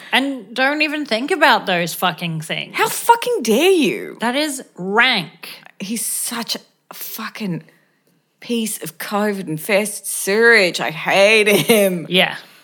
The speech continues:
Speaker 1: This
Speaker 2: Yeah.
Speaker 1: is a horrifying episode.
Speaker 2: I know.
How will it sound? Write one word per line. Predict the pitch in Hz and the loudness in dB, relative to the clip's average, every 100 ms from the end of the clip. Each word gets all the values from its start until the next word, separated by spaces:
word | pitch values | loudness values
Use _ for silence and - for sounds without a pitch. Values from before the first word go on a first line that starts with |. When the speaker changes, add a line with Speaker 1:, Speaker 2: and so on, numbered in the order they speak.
| _ _ _ _ | _ _ _ _
Speaker 1:
This | 165 330 | -8 -6
Speaker 2:
Yeah. | - | -6
Speaker 1:
is | 294 247 | -8 -8
a | 180 175 _ - | -12 -14 _ -18
horrifying | - 175 170 156 - 101 135 143 | -6 -2 -2 -4 -10 -12 -12 -12
episode. | - - 151 151 147 | -10 -10 -8 -8 -2
Speaker 2:
I | 175 175 | 0 2
know. | 165 147 151 101 | 0 -2 -4 -6